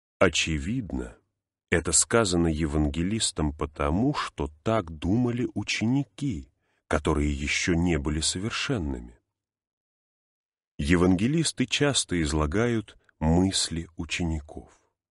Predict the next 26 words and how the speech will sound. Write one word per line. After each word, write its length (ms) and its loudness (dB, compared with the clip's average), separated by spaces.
И 60 8
не 140 8
только 500 0
это 320 0
думали 420 0
ученики, 640 -2
но 200 4
и 80 2
то, 260 -2
что 240 -4
смоковница 1040 0
проклята, 1040 -2
потому 480 -2
что 240 -4
на 160 0
ней 400 0
нет 380 0
плодов. 520 -8
Итак, 480 2
для 220 -2
чего 360 2
же 160 -2
смоковница 1120 -2
проклята? 680 -4
Ради 480 2
учеников. 840 -6